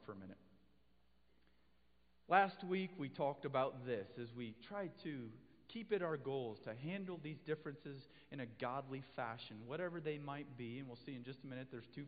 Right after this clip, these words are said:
primary areas of difference. As we pray God's grace for this, as we, as we try to handle these things, what do we do? Well, I just mentioned the first one. As they encounter differences within the body,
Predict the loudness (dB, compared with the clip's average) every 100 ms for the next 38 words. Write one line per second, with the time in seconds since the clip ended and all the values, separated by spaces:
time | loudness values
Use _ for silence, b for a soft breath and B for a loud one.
0 | -2 0 0 0 -2 -2 -2 -2 -6 -6
1 | -6 -6 -12 -14 B B 0 0 -2 0
2 | 2 4 2 2 0 -2 0 -2 -2 -2
3 | -6 B B -4 -4 -2 -6 -2 0 0
4 | 2 4 4 2 2 0 -2 -2 -4 -2
5 | 4 6 6 2 0 2 2 0 2 2
6 | 2 2 2 2 0 2 2 2 0 0
7 | 4 2 2 -2 -2 -2 -6 -12 -20 -20
8 | -20 -20 -4 8 10 12 10 8 6 8
9 | 10 8 6 4 4 8 8 8 4 4
10 | 2 4 6 6 8 4 10 12 12 12